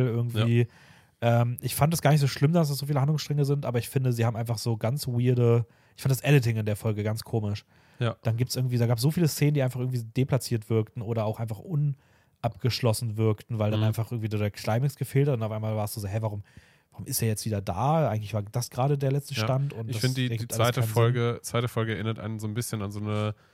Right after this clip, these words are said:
Speaker 2: bisschen, bisschen an so eine Rick and Morty Folge, finde ich. Also so, dass halt einfach ständig irgendein Shit passiert und, ähm, es so, hä, du fragst dich so, ah, okay,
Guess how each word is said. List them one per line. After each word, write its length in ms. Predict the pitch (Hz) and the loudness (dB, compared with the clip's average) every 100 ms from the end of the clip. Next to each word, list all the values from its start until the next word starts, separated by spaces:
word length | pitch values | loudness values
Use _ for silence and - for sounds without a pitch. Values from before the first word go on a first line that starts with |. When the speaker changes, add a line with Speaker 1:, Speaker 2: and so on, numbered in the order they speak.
| _ _ _ _ _ _ _ | _ _ _ _ _ _ _
Speaker 2:
bisschen, 420 | 135 135 139 127 - | -4 -2 -2 -2 -8
bisschen 220 | - 117 123 | -8 -2 -2
an 80 | |
so 100 | 113 | -2
eine 140 | 113 104 | -2 -2
Rick 160 | 107 | -2
and 100 | 107 | -2
Morty 280 | 98 98 85 | -2 -4 -6
Folge, 340 | - 82 82 85 | -10 -8 -8 -10
finde 260 | 82 82 | -10 -10
ich. 140 | 90 - _ _ _ - | -12 -16 _ _ _ -6
Also 180 | 101 107 | -4 -4
so, 280 | 110 110 110 | -2 0 0
dass 200 | 110 113 | -2 -4
halt 80 | |
einfach 260 | - 110 117 | -4 -4 -4
ständig 340 | - 117 123 | -2 0 0
irgendein 260 | 110 107 107 | -2 -6 -6
Shit 160 | 123 - | -6 -6
passiert 480 | 120 - 123 123 - | -6 -4 -4 -4 -8
und, 520 | 98 104 107 107 - - | -6 -4 -6 -10 -14 -8
ähm, 560 | 90 98 98 101 101 - _ | -4 -2 -2 -6 -10 -14 _
es 240 | 104 - - | -14 -12 -8
so, 160 | 107 | -8
hä, 220 | 95 110 | -4 -2
du 80 | 107 | -2
fragst 260 | - 104 - | -6 -10 -8
dich 80 | 104 | -8
so, 180 | 101 - | -6 -4
ah, 160 | 107 95 | -4 -4
okay, 320 | - 120 | -4 -2